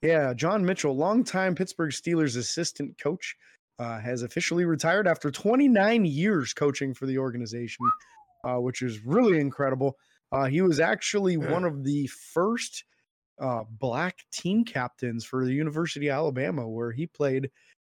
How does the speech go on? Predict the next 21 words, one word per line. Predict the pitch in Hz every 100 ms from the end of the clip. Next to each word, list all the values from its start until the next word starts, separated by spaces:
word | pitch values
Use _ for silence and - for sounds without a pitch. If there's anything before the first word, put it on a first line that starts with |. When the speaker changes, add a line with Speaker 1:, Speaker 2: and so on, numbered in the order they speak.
| -
Speaker 1:
uh, | 123 127
in | 127 113
his | 160 220 -
college | 127 120 120 117 110 -
football | - 135 123 117
career. | 113 - 117 113 135 - _ _ _ _ 110
Uh, | 107
Speaker 2:
Dang. | 110 135 139
Speaker 1:
and | 131 120
just | 135 214
a, | 180 - 175
a |
storied | - - 269 294 262 175 147 131 123
coach, | - 202 135 - - - - -
uh, | 139 135 -
in | 165 147 143
N | 160
F | 156 151
L | 143
history, | 117 147 - 135 131 127 _ _ -
uh, | 123